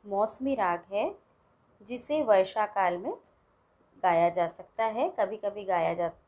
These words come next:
जा सकता है, ऐसा बताया गया है। इसके अलावा उस समय के प्रचलित सभी रागों के गायन समय का भी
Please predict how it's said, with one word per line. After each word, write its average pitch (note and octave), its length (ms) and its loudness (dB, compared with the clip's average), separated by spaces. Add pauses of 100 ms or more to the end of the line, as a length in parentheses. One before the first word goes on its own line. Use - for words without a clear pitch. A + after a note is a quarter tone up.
(260)
जा E3+ 140 2
सकता - 340 -8
है, G#3+ 360 0 (540)
ऐसा G3 340 0
बताया E3+ 460 0
गया F#3+ 220 2
है। A#3+ 320 -2 (2250)
इसके E4 360 -2
अलावा A3+ 480 6
उस D4 380 -6
समय B3+ 260 -2
के C#4+ 220 -10
प्रचलित A#3+ 680 0
सभी A#3+ 400 -2
रागों F3+ 380 2
के C#4 220 -8
गायन F#3+ 420 0
समय F3+ 300 -8
का F#3 200 -4
भी A3+ 200 -4